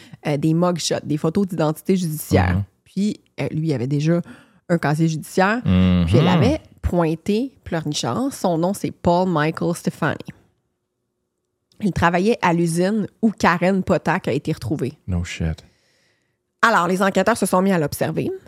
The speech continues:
Speaker 1: Ils ont même installé une caméra de surveillance à son appartement. Bon, bref, c'est pas les mêmes caméras qu'aujourd'hui, là, mais bon, on, on s'entend.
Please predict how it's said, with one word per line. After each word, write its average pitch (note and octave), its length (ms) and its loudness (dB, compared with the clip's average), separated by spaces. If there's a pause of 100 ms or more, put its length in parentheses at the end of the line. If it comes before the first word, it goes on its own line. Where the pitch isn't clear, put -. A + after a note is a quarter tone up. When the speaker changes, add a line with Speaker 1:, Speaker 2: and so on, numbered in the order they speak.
Speaker 1:
Ils A3+ 80 2
ont F#3 60 2
même F#3 140 2
installé F#3 320 0
une E3+ 140 -2
caméra G#3 320 0
de - 60 -18
surveillance F3+ 400 0
à F3 80 -2
son F3 120 -2
appartement. D#3 600 -2
Bon, - 180 -6
bref, - 220 -6
c'est - 160 -8
pas C3 260 -2 (140)
les C#3+ 160 -6
mêmes D3 180 -4
caméras D3 300 -4
qu'aujourd'hui, D3 420 -4
là, G3+ 140 -4
mais E3+ 100 0
bon, - 180 -6
on, D3 280 -4
on D3 100 -4
s'entend. D3+ 320 -2